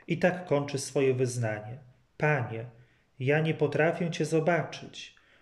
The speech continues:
Mówią mi, że miłość jest pierwszym dowodem na Twoje istnienie.” Dlatego może ja Ciebie nie spotkałem. Nigdy nie byłem kochany w taki sposób,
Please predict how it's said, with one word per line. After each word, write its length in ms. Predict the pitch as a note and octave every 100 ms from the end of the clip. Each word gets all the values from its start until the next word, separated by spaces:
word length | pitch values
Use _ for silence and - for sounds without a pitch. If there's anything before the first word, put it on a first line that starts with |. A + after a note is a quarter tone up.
| _
Mówią 420 | C#3+ F#3+ G3 F#3+ F3+
mi, 140 | E3+
że 160 | D#3 D#3
miłość 420 | F3+ G3+ G3 -
jest 240 | D#3+ -
pierwszym 600 | - E3+ G3 F#3+ - F#3+
dowodem 440 | D3+ C#3 F3 F3+ E3+
na 100 | D#3+
Twoje 320 | - F3+ F3
istnienie.” 960 | D#3 - - F3 E3 A#2+ G#2 B2+ - - _ _ _ _ _ _ _ _ _ _ -
Dlatego 500 | B2+ D3+ D3+ D3+ C#3+
może 460 | D3 - C#3+ D3+ D3+
ja 160 | D3
Ciebie 280 | D3 D3+ C#3+
nie 100 | C#3+
spotkałem. 800 | C#3+ D3+ - - E3 B2+ A#2 - - - _ _
Nigdy 420 | C#3 D3 D3+ D3+ D#3
nie 140 | D3+
byłem 280 | D3 D3+ D3+
kochany 440 | C#3 - D#3+ D#3+
w 80 | D3+
taki 320 | D3+ D#3 -
sposób, 800 | - - E3+ C3 - - B2